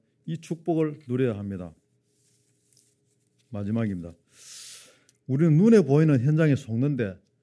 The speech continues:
속지만 않으면 됩니다. 우리는 현장에 그리스도의 생명의 빛을 전달할 망대요 파수꾼들입니다. 이 일을 위해 그리스도께서 십자가에 죽으시고 대속의 죽음을 통해서 우리에게 생명을 주시고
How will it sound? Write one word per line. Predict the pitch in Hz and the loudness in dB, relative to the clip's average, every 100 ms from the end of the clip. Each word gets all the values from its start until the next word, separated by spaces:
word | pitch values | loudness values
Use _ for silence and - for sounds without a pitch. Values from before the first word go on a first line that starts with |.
| _ _ | _ _
속지만 | - 202 214 175 160 170 185 - | -6 -6 -4 -4 -2 -2 -4 -8
않으면 | 123 123 143 120 | -4 0 0 0
됩니다. | 104 95 101 90 - _ _ _ _ _ _ _ _ - | -2 -6 -6 -6 -12 _ _ _ _ _ _ _ _ -4
우리는 | 131 156 | 2 4
현장에 | 170 185 190 180 127 120 131 - _ _ _ | 4 4 6 4 4 2 -2 -8 _ _ _
그리스도의 | 127 131 165 | -4 0 0
생명의 | 156 196 196 180 139 | 0 0 2 2 -2
빛을 | 139 160 131 | -4 -2 0
전달할 | 165 170 139 110 92 - _ _ _ | 0 0 0 -2 -6 -14 _ _ _
망대요 | 113 135 151 156 120 104 _ _ _ _ | -4 -2 0 0 -2 -6 _ _ _ _
파수꾼들입니다. | 117 - 180 196 151 101 92 85 82 _ _ _ _ _ _ _ 170 | -18 -12 -2 2 2 0 -6 -10 -16 _ _ _ _ _ _ _ -2
이 | 185 | 2
일을 | 196 196 | 4 4
위해 | 175 180 | 6 4
그리스도께서 | 165 131 139 165 139 - 107 | 4 -2 -2 -4 -6 -8 -10
십자가에 | - 156 170 147 120 | -12 -10 -6 -4 -4
죽으시고 | - 151 127 107 98 101 - _ _ _ _ _ _ _ - | -4 -4 -4 -8 -10 -12 -18 _ _ _ _ _ _ _ 0
대속의 | 151 165 170 147 | 2 2 2 2
죽음을 | 185 180 147 | 0 0 0
통해서 | 123 139 147 143 131 123 - _ _ - | 0 -2 -2 0 -4 -4 -14 _ _ -2
우리에게 | 123 151 131 | 2 4 2
생명을 | - 190 180 117 | 2 2 2 0
주시고 | 110 - 110 95 85 | -2 -8 -8 -10 -12